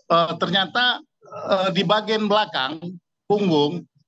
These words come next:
eh, terdapat, eh, ke-, eh, kejanggalan seperti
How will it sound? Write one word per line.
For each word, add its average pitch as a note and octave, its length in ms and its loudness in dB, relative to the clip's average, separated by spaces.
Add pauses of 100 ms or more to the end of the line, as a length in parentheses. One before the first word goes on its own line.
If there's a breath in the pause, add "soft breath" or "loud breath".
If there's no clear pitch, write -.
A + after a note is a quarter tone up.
(300)
eh, F3 240 2
terdapat, G3 480 0
eh, F#3+ 400 -6
ke-, G3 300 0
eh, G#3+ 260 0
kejanggalan G3+ 800 -2
seperti G#3 720 -2